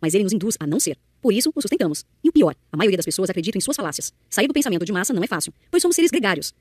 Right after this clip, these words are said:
Mas é preciso se quisermos enriquecer, não tem outra saída. Neste microbook, você não verá alternativas fáceis para ficar rico. Pelo contrário. Ele já começa nos ensinando que vencer não é natural, pois a maioria perde. Para vencer é preciso mudar a sua forma de agir e pensar, ser uma exceção, e principalmente poupar dinheiro e pensar em longo prazo,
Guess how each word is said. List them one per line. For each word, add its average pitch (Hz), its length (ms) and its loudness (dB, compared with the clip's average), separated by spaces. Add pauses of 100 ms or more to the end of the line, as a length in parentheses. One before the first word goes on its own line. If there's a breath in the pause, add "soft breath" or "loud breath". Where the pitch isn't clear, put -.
(140)
Mas - 80 2
é - 20 0
preciso 220 260 2
se - 60 -2
quisermos 190 280 -2
enriquecer, 170 340 -4 (120)
não 208 200 2
tem 240 120 0
outra 254 120 -4
saída. 214 260 -6 (260)
Neste 202 180 4
microbook, 175 340 0 (100)
você 247 160 0
não 302 100 4
verá 220 140 2
alternativas 233 320 -4
fáceis 262 240 -4
para 175 100 -2
ficar 160 160 -6
rico. 156 220 -6 (180)
Pelo 185 120 -2
contrário. 180 280 -2 (360)
Ele 427 100 2
já 381 60 4
começa 226 240 2
nos 269 80 2
ensinando 196 220 0
que 233 60 -2
vencer 220 240 0
não 214 100 0
é 214 40 0
natural, 233 280 -4 (120)
pois 170 120 -2
a 156 40 0
maioria 160 340 0 (120)
perde. 151 260 -4 (340)
Para 381 140 0
vencer 208 200 2
é 196 40 0
preciso 233 180 -2
mudar 196 160 -2
a 208 40 -2
sua 202 100 -4
forma 202 160 -2
de 190 60 -2
agir 170 120 -2
e 320 60 -2
pensar, - 260 -4 (180)
ser - 140 0
uma 262 140 4
exceção, 302 280 -2 (200)
e 277 60 2
principalmente 294 440 2
poupar 277 220 2
dinheiro 196 280 0 (120)
e 254 60 -4
pensar 254 260 2
em 240 40 2
longo 294 140 2
prazo, - 240 -4